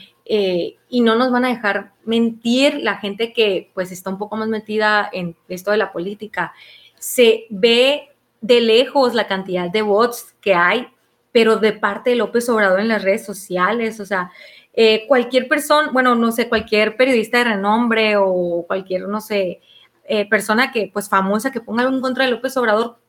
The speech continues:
lueguito se, se va encima la gente, o sea, los bots en contra,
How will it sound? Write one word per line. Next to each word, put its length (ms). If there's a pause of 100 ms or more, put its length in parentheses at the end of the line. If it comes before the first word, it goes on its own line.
(120)
lueguito 460
se, 400
se 220
va 160
encima 520
la 120
gente, 440 (380)
o 60
sea, 380
los 340
bots 400
en 80
contra, 340